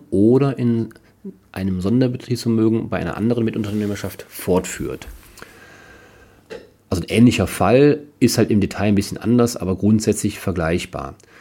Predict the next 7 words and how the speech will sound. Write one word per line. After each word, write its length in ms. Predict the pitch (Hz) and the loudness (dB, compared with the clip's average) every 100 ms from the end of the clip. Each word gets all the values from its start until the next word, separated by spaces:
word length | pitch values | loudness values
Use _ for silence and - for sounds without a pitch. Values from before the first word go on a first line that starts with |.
| - | -20
Scheidet 460 | - - 101 123 123 | -10 0 2 4 4
der 120 | 107 | 2
Gesellschafter 720 | 98 90 98 113 - 113 110 | 2 4 4 4 0 -4 -2
hingegen 480 | 98 104 98 101 107 | 0 2 2 2 0
aus 220 | - - - | -6 -10 -4
Altersgründen 800 | 151 98 - 123 - 135 135 139 | -2 0 -2 -4 4 4 4 0
aus, 600 | 127 131 147 156 - - | 0 2 2 0 -6 -12